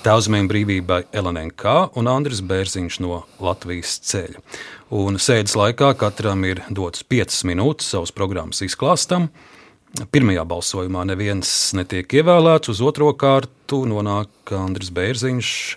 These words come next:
un arī Jānis Gulbis no sociāldemokrātiem. Tagad noklausīsimies mazu fragmentu, dzirdēsim Tatjanu Ždanoku, Jāni Karpoviču, Juri Bojāru, mm. Māri Purgailu, bijušo mēru.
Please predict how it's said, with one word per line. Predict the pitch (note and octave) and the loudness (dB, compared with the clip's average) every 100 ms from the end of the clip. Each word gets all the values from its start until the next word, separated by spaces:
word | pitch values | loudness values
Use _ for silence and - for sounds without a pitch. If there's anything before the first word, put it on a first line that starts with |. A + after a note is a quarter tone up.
| - - _ _ | -14 -20 _ _
un | A2+ B2 D3+ - - | -2 2 2 -2 -4
arī | G#2 G2+ G2+ G2+ | -2 0 -2 -2
Jānis | G2 E2+ F2+ E2+ | -2 -2 -2 -4
Gulbis | F2+ D#2 - | -8 -10 -10
no | F2 | -10
sociāldemokrātiem. | E2 F#2+ - F2+ A2+ A#2 A2 G#2 G#2 G2 - - - - | -6 -6 -4 -4 -4 -2 0 0 0 -2 -4 -14 -20 0
Tagad | B2 A2+ A#2 | 2 2 4
noklausīsimies | B2+ C3 A#2 G#2+ G#2+ A2+ G2+ - - | 4 4 4 2 0 0 0 0 -4
mazu | A#2 A#2 G#2 | 2 2 2
fragmentu, | F#2+ A#2+ D3+ C#3+ B2 A#2+ B2 A#2 A2 - F#2+ | 2 4 6 6 4 2 0 0 -2 -4 -8
dzirdēsim | G2+ G2 F#2+ F#2+ - F#2+ F#2 | -6 -2 0 0 -2 -2 -2
Tatjanu | F#2 G2 G2 F2 | -2 -4 -4 -6
Ždanoku, | F2+ F#2+ D3 C3+ - - A#2 A#2 - | -2 4 6 4 2 -4 -4 -4 -6
Jāni | - F#2 F#2 F#2 | -2 0 0 0
Karpoviču, | - B2 - A2 G#2 - - G#2+ A2 | -2 -2 -2 -4 -4 -6 -8 -4 -4
Juri | F#2+ G2 | -4 -4
Bojāru, | F2 A2 B2+ B2 A#2+ A#2+ - - - - - _ | -2 2 4 4 4 2 -4 -18 -20 -20 -20 _
mm. | - B2 G2 | -6 -4 -4
Māri | G2+ F#2+ G2 | -2 -2 0
Purgailu, | C#3 C3+ A2+ G2+ F#2+ | 0 2 2 0 0
bijušo | G#2 G2 - G2 | -4 -4 -4 -2
mēru. | G2+ G#2 A2 | 0 0 -2